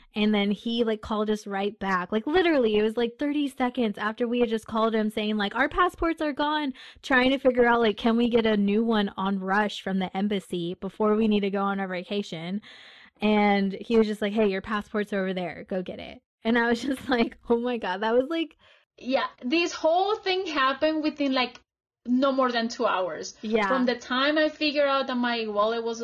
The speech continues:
Speaker 2: stolen to the time we got to the pharmacy and pick up my stuff. And actually, uh, they also called Sarah because on the ticket they had a phone number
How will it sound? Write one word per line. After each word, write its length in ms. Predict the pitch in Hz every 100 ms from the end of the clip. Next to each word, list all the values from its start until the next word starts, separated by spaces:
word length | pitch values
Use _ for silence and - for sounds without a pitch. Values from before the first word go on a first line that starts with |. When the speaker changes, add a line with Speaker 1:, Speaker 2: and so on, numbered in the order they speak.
| 226
Speaker 2:
stolen 600 | - 214 220 226 233 240
to 120 | 247
the 140 | 214 190
time 360 | - 208 220
we 80 | 226
got 240 | 202 196
to 80 | 208
the 80 | 220
pharmacy 480 | - 196 202 208 214
and 100 | 208
pick 180 | 202 202
up 140 | 190
my 180 | 190 180
stuff. 520 | - - 202 285 - _ - - -
And 180 | 277 254
actually, 680 | 254 269 - 330 349 349 -
uh, 180 | - 226
they 180 | 220 240
also 280 | 254 262 285
called 300 | - 247 240
Sarah 540 | - 214 202 185 180
because 320 | 214 220 220
on 140 | 226 214
the 80 | 196
ticket 480 | - 233 269 285
they 100 | 240
had 240 | 226 214 208
a 100 | 208
phone 300 | - 208 208
number 640 | 190 202 247 311 370 370